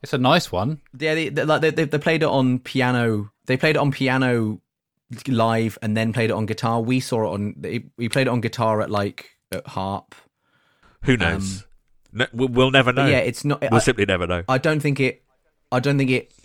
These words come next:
Speaker 1: There's no way to find out.
Speaker 3: <laughs> We don't know. We will never know. There's no justice in the world, and there never was.
Speaker 2: Well, here you go, Adam. That, this you said about backing tracks. This is one where if they did all the harmony stuff on a backing track and Matt kinda did his bit,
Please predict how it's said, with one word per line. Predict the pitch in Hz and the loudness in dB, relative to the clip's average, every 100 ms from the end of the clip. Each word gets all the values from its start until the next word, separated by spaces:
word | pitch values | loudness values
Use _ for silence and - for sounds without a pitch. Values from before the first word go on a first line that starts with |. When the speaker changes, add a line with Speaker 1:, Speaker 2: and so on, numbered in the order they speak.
| - | -16
Speaker 1:
There's | 139 127 | -10 0
no | 160 151 | 6 8
way | 135 | 8
to | 123 | 8
find | 135 113 | 6 6
out. | 127 - | 6 8
Speaker 3:
<laughs> | 196 | 6
We | 202 | 4
don't | 214 220 240 - | 4 4 4 -2
know. | 147 208 311 233 | -4 -2 -2 0
We | 185 | 0
will | 185 208 | 2 0
never | 196 196 214 | 2 0 0
know. | 175 175 180 123 95 - - _ _ - - | 2 4 6 4 2 -4 -8 _ _ -20 2
There's | 147 160 | 4 4
no | 208 240 254 | 4 4 4
justice | 185 170 - 135 123 | 2 0 0 -4 -4
in | 110 | -4
the | 95 | -4
world, | 95 107 139 | -4 -2 -4
and | 156 | -4
there | 175 | -6
never | 202 220 | -6 -4
was. | 294 294 - _ - | -2 -4 -8 _ -4
Speaker 2:
Well, | 151 | 0
here | 170 | 2
you | 123 | 0
go, | - _ - - | -2 _ -6 0
Adam. | 143 127 | 2 2
That, | 147 175 | 0 0
this | 170 | -4
you | - 147 | -2 -2
said | 175 | 0
about | 147 135 | 0 2
backing | 131 - 101 | 0 -2 -8
tracks. | - 90 - | -6 -8 -4
This | 143 143 | -4 -2
is | 131 | -2
one | 120 | 0
where | 113 107 | 0 0
if | 131 - | -2 0
they | 156 165 | 2 2
did | 147 156 | 0 0
all | 143 135 | 2 2
the | 123 | 2
harmony | 131 123 110 101 | 2 2 2 0
stuff | 98 104 - | -2 -6 -4
on | 98 | -4
a | |
backing | 95 98 - 92 | -2 -2 -4 -10
track | 92 85 95 | -8 -8 -8
and | 92 | -6
Matt | 90 - | -8 -8
kinda | 107 90 | -10 -8
did | 92 92 | -10 -10
his | 95 90 | -12 -10
bit, | - | -12